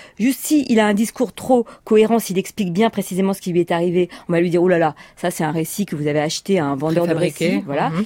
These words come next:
Speaker 1: Et s'il est hésitant, balbutiant, on va lui dire : « Ouh là là, ça, euh, c'est, il ment, hein, parce que si, si elle était vraiment arrivée, eh ben, il saurait, il serait un petit peu plus, euh, sûr de lui. » Donc, c'est aussi, là aussi,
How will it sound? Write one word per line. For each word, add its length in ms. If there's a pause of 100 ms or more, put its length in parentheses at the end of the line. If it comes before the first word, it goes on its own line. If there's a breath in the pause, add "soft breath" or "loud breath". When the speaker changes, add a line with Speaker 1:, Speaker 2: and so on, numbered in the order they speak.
(120)
Speaker 1:
Et 80
s'il 260
est 140
hésitant, 440
balbutiant, 580
on 40
va 80
lui 100
dire : « 140 (300 loud breath)
Ouh 360
là 120
là, 240
ça, 160
euh, 200
c'est, 280 (180 loud breath)
il 140
ment, 280
hein, 40
parce 160
que 60
si, 240
si 260
elle 140
était 240
vraiment 300
arrivée, 340
eh 40
ben, 100
il 80
saurait, 360 (240 loud breath)
il 60
serait 200
un 100
petit 160
peu 140
plus, 300
euh, 100
sûr 220
de 80
lui. » 220 (340 loud breath)
Donc, 180 (260)
c'est 220
aussi, 440
là 120
aussi, 200